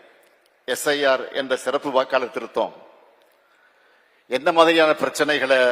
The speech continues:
ஏற்படுத்தியிருக்கு என்பதை நான் அதிகம் இங்கு விளக்கம் சொல்ல வேண்டிய அவசியம் இல்லை. அதுக்காகத்தான் நம்முடைய அருமை சகோதரர் ராகுல் காந்தி அவர்கள் ஒரு நடைபயணத்தை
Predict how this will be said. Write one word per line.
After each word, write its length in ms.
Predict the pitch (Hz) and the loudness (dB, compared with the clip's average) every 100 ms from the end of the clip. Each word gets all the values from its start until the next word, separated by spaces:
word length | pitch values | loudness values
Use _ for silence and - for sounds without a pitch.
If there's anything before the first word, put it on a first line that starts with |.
| 113 | 0
ஏற்படுத்தியிருக்கு 600 | 131 143 139 - 131 127 | -2 -2 -2 -4 -4 -6
என்பதை 220 | 117 120 143 | -4 0 0
நான் 200 | 123 120 | 0 -2
அதிகம் 360 | 117 135 139 143 - | -2 -2 -2 -2 -8
இங்கு 220 | 123 123 | -10 -6
விளக்கம் 460 | 117 127 135 123 123 | -6 -4 -4 -4 -6
சொல்ல 160 | - 123 | -6 -4
வேண்டிய 200 | 120 117 | -2 -2
அவசியம் 320 | 113 - 113 110 | -2 -6 -10 -8
இல்லை. 180 | 107 92 - - _ _ _ _ _ _ _ _ _ _ _ _ _ _ _ - | -6 -6 -10 -20 _ _ _ _ _ _ _ _ _ _ _ _ _ _ _ -2
அதுக்காகத்தான் 800 | 139 143 135 135 147 147 113 104 - - - _ _ _ _ _ _ _ _ _ _ | 0 4 4 4 2 2 0 -6 -20 -20 -20 _ _ _ _ _ _ _ _ _ _
நம்முடைய 220 | 135 135 127 | -8 2 4
அருமை 260 | 139 147 135 | 4 0 -2
சகோதரர் 640 | 139 135 131 127 123 110 110 - - - _ _ _ _ _ _ _ _ _ _ _ | 0 0 2 0 0 -2 -8 -12 -20 -20 _ _ _ _ _ _ _ _ _ _ _
ராகுல் 420 | 110 123 151 160 147 | 2 4 4 2 2
காந்தி 200 | 147 143 | 2 2
அவர்கள் 360 | 131 131 131 123 127 | 0 0 0 -2 -2
ஒரு 100 | 120 | -2
நடைபயணத்தை 680 | 120 143 143 139 135 - 135 | 2 2 2 0 -2 0 2